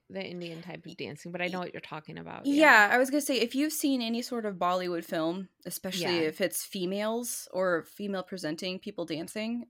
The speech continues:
Speaker 2: um, you will see that, and it is incredibly expressive. Um,
Speaker 1: Mm-hmm.
Speaker 2: you know, it's very akin to, like, you know, f-, the French ballet, and, like, it was meant to express certain things through certain types of movements.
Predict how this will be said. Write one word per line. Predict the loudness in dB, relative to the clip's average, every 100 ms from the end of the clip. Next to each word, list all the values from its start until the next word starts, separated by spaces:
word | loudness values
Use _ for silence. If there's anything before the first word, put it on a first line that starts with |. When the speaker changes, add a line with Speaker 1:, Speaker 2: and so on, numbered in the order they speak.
| -4
Speaker 2:
um, | -2 -2 -2 -2 -6
you | -8 -8 -6
will | -4 -4
see | -6 -6 -4
that, | -4 -4 -6 -6
and | -2 0
it | 0 -2 -4
is | -2 -2
incredibly | -4 -4 -6 -10 -2 0 0 -4 -4 -6
expressive. | -8 -10 -8 -6 -6 -6 -6 -8 -10 _ _ _ _ _ -6
Um, | -4 -4 -4 -4 -4
Speaker 1:
Mm-hmm. | -8 -14 -20 _ _
Speaker 2:
you | -4
know, | 0
it's | 0 0
very | 2 2 0
akin | -2 -4 -4 -4
to, | -6 -6 -4
like, | -2 -4 -8
you | -8
know, | -6 -6
f-, | -8 -16
the | -12 -10
French | -2 -2 -2 -4
ballet, | -4 -2 -2 -4 -8 -12 _ -20 _
and, | -4 -2 -2
like, | -2 -2 -2 _ _ _ _ _
it | 0 2
was | 0 0
meant | -2 -2
to | -2 -4
express | -4 -6 -2 0 0
certain | 0 -2 -2 -4
things | 0 0 0 -2
through | -4 -4
certain | -4 -6 -6
types | -6 -8 -8
of | -2
movements. | 0 0 -2 -6 -6 -10